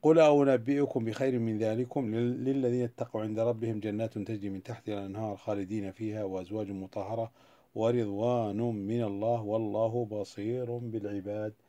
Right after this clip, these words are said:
الَّذِينَ يَقُولُونَ رَبَّنَا إِنَّنَا آمَنَّا فَاغْفِرْ لَنَا ذُنُوبَنَا وَقِنَا عَذَابَ النَّارِ. فَالشَّيْطَانُ وَأَتْبَاعُهُ يَنْظُرُونَ إِلَى مِفْتَاحِ شَخْصِيَّةٍ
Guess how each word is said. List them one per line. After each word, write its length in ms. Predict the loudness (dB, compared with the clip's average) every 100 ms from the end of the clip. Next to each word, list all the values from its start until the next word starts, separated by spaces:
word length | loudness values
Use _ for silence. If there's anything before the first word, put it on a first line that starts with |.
| _ _ _ -8
الَّذِينَ 280 | -6 -4 -4
يَقُولُونَ 480 | -6 -4 -4 -4 -4
رَبَّنَا 480 | -8 -8 -8 -8
إِنَّنَا 420 | -8 -4 -4 -6 -8
آمَنَّا 320 | -8 -8 -8
فَاغْفِرْ 300 | -10 -10 -10
لَنَا 320 | -10 -10 -10
ذُنُوبَنَا 540 | -8 -10 -10 -12 -12
وَقِنَا 560 | -10 -10 -8 -8 -6 -8
عَذَابَ 440 | -10 -8 -6 -4
النَّارِ. 340 | -4 -8 -10 -16 _ _ _ _ _ _ _ _ _ _ _ _ _ _ _ -20 -20 _ _ _ _ _ _ _ _ _ _ _ _ _ -20 _ _ _ _ _ _ _ _ _ _ _ _ _ _ 0
فَالشَّيْطَانُ 580 | 2 6 4 8 8
وَأَتْبَاعُهُ 760 | 8 8 6 6 8 8 8 2 -8 _ _ _
يَنْظُرُونَ 560 | 0 2 4 4 4 4 4 2 -2
إِلَى 220 | 0 2 2
مِفْتَاحِ 500 | 0 0 2 4 2 0 -2
شَخْصِيَّةٍ 680 | -4 -6 -4 -2 2 2